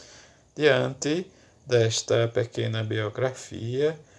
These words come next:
que nós possamos ver a caridade de Frei Galvão, que brilhou sobretudo como fundador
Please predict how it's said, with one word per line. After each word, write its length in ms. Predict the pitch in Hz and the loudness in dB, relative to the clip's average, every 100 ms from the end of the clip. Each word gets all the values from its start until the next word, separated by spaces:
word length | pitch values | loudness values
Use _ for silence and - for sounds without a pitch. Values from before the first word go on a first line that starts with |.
| _ | _
que 80 | - | -4
nós 160 | 110 117 | -2 -2
possamos 680 | 123 117 - 113 113 117 110 | -2 -2 -2 -2 -2 -4 -2
ver 380 | 110 117 127 | 0 2 0
a 60 | 117 | 0
caridade 720 | - 113 107 104 107 117 113 | 0 -2 -2 -2 0 0 0
de 140 | 107 110 | -4 -8
Frei 320 | - 101 107 | -4 -4 -2
Galvão, 500 | 110 104 101 110 127 | 0 0 -2 -4 -4
que 160 | - | -4
brilhou 440 | 110 110 101 104 104 | -6 -6 -4 -4 -4
sobretudo 720 | - 104 107 - - 104 135 | -4 -4 -6 -10 -10 -10 -8
como 320 | 117 120 113 117 | -8 -4 -4 -6
fundador 800 | - 151 139 113 104 113 143 | -6 -2 0 0 -2 0 -2